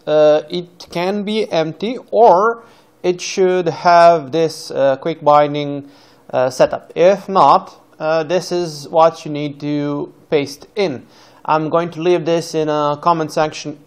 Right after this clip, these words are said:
comment section below, so you can use it. Uh, this is basically, uh, the setup of your, uh, keyboard, uh, shortcuts,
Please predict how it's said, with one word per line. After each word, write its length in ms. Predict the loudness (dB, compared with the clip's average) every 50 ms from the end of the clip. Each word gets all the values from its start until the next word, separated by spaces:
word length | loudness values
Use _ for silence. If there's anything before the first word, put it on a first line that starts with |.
| -6
comment 480 | -2 0 0 0 0 -4 -6 -6 -10 -12 -16 -20 -20 -14
section 520 | -2 2 2 2 2 0 -6 -10 -8 -6
below, 420 | -4 0 2 4 6 6 6 4
so 400 | 2 -2 -2 0 2 4 4 2
you 160 | 2 0 -4 -6
can 160 | -6 -6 -6
use 320 | -4 -4 -2 -2 -2 -2
it. 180 | -4 -6 -6 -10 _ _ _ _ _ _ -20 -20 -20 _ _ _ _ _ -8
Uh, 300 | -2 2 2 4 4 2
this 340 | 2 0 0 0 0 -4
is 80 | -12 -4
basically, 840 | 0 2 2 2 0 -4 -8 -4 0 2 4 4 4 4 2 2 -2
uh, 420 | -4 -4 -2 0 2 4 4 2 0
the 100 | -2 -4
setup 560 | 0 0 0 2 4 2 2 0 -2 -16 -8 -4
of 380 | -2 0 0 -2 -4 -10 -20 _ _ _ -10
your, 400 | -4 -2 2 2 2 0 -2 -6 _ _ _
uh, 540 | -10 -8 -8 -6 -8 -8 -10 -12 -14 -16 -20 -20 _ _ _ _ _ _
keyboard, 580 | -10 -8 -4 0 2 2 4 2 0 -2 -6 _ _ _ _ _ _ _ _ -20 -20 -20 -20 -20 -20 _ -14
uh, 220 | -8 -6 -6 -6 -2
shortcuts, 640 | 0 2 2 2 4 4 2 2 2 -4 -18 -20